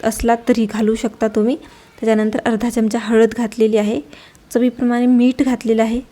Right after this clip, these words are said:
बेसिक मसाले आहेत, सगळ्यांच्या घरी अव्हेलेबल असतात हे मसाले. आता ते मसाले आपल्याला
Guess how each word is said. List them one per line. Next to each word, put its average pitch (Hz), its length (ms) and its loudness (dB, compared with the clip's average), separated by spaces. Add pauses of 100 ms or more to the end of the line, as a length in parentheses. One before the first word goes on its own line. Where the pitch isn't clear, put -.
(100)
बेसिक 233 440 2
मसाले 226 340 2
आहेत, 240 220 -2 (360)
सगळ्यांच्या 233 440 0
घरी 240 160 2
अव्हेलेबल 220 560 2
असतात 214 360 -2
हे 233 60 0
मसाले. 208 420 -2 (600)
आता 220 160 -2 (160)
ते 262 60 4
मसाले 247 360 2
आपल्याला 220 320 0